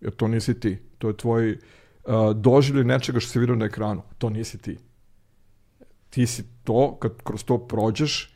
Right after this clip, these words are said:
iz nekog svog unutrašnjeg razloga, iz neke muke, iz mo-, nečega što te nešto nateralo da odeš, da probaš, da rizikuješ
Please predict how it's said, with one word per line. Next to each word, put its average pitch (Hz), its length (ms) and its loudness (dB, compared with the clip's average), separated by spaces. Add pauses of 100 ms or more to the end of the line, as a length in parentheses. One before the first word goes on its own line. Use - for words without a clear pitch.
(100)
iz 107 220 -2
nekog 117 300 -4
svog 117 220 2
unutrašnjeg 113 480 -2
razloga, 110 540 -2
iz 98 100 -10
neke 104 240 -4
muke, 143 340 -2 (640)
iz 110 180 -8
mo-, 107 100 0
nečega 117 360 -2
što 113 140 -4
te 117 120 -6
nešto 120 320 -2
nateralo 123 560 0
da 110 100 -2
odeš, 113 260 0
da 107 100 -2
probaš, 120 360 0
da 101 100 0
rizikuješ 120 600 0